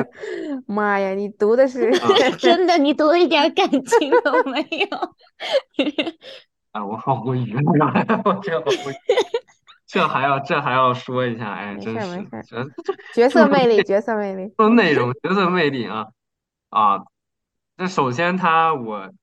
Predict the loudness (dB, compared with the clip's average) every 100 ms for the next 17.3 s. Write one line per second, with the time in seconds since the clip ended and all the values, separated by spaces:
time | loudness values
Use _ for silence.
0 | _ _ _ _ -10 -8 -4 -2 0 0
1 | -2 -4 -4 -4 -4 -4 -4 -4 -6 -4
2 | -6 -8 -10 -8 -6 -6 -6 -8 -8 -8
3 | -8 -10 -10 -12 -12 -14 -12 -10 -8 -8
4 | -10 -8 -8 -6 -8 -10 -12 -12 -10 -8
5 | -8 -4 -4 -2 -4 -8 -8 -8 -6 -8
6 | -6 -8 -4 -6 -6 -12 -10 -6 -6 -6
7 | -8 -8 -10 -12 -12 -10 -10 -10 _ _
8 | _ _ 0 0 0 -6 -4 -6 -6 -10
9 | -14 -18 _ _ _ _ _ _ _ _
10 | -4 -4 -6 -6 -6 -8 -12 _ _ -6
11 | -4 -6 -12 _ _ _ -16 -14 -12 -4
12 | 0 2 2 4 2 0 -4 -6 -8 -6
13 | -2 2 2 0 -6 -10 _ _ _ _
14 | -14 -12 -12 -14 -12 -6 -2 -4 -6 -8
15 | -6 -8 -8 -12 -10 -8 -6 -6 -6 -6
16 | -6 -6 -8 -8 -8 -6 -8 -8 -6 -4
17 | -4 -6 -8